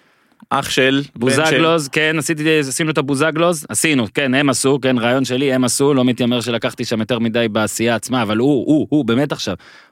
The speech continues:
Speaker 2: הוא כוכב בסדרה הזאת, הגיע להישרדות,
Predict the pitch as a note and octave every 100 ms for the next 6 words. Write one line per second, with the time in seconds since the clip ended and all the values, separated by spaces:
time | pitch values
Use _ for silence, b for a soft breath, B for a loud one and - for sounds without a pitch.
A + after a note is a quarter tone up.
0 | _ A2+ A2 G2+ C#3 F3 F#3+ - A2 G#2
1 | G2+ C#3 B B B - G#2+ E3 F3 D#3
2 | - B2+ C3+ C#3+